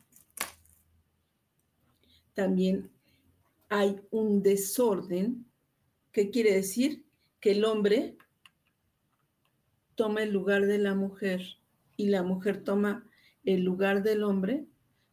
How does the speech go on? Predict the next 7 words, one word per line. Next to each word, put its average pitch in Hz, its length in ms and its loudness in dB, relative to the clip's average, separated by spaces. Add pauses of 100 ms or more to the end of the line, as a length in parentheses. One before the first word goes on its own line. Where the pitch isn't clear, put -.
pues 233 220 -2
aquí 247 240 -2
también 269 640 2 (220)
se 208 260 0
va 214 80 2
a 220 80 -2
generar 208 760 -2